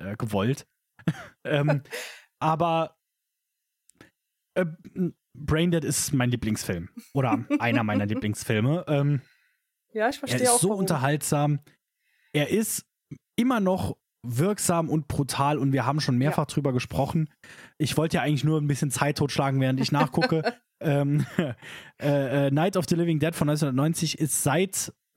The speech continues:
Speaker 1: circa einem Jahr nicht mehr indiziert, seit dem neunundzwanzigsten sechsten zwanzig zwanzig. Also
Speaker 2: Hm.
Speaker 1: immerhin,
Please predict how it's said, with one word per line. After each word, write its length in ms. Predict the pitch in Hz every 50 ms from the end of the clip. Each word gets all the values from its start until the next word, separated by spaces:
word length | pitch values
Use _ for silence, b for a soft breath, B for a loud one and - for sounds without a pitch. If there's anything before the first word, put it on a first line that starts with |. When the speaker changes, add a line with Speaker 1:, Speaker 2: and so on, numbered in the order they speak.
| _ - - -
Speaker 1:
circa 260 | - 214 233 - 226
einem 180 | 196 175 165 160
Jahr 240 | 143 139 143 156 156
nicht 180 | 156 147 -
mehr 140 | - 139 127
indiziert, 480 | 123 127 123 120 - - - 95 90 -
seit 160 | 127 143 -
dem 80 | 139
neunundzwanzigsten 760 | 127 127 131 147 151 - - 139 131 127 - 135 - - - 113
sechsten 380 | 104 117 120 - - - 123
zwanzig 380 | - - 117 110 104 - 107 -
zwanzig. 560 | - 110 104 120 123 - 113 139 165 - - _ _ _ _ _ _ _ _ _ _ -
Also 180 | - 143 156 156
Speaker 2:
Hm. 60 | -
Speaker 1:
immerhin, 460 | 156 156 147 135 120 139 160 170 165